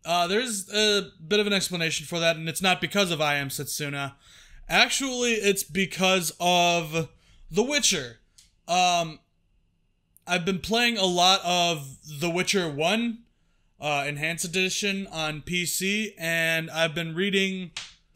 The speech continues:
<laughs> The Last Wish, which is the first novel in the Witcher series.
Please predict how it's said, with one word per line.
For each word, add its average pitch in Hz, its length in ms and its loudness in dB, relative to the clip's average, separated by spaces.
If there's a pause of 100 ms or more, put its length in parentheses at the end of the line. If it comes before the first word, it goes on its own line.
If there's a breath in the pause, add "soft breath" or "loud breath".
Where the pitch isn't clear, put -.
(180)
<laughs> - 520 -20
The 165 540 -2
Last 170 460 2
Wish, 175 440 0
which 175 160 -4
is 165 120 -6
the 170 80 -4
first 240 340 -2
novel 208 320 4
in 175 80 -4
the 170 80 -4
Witcher 156 300 -4
series. 160 680 -4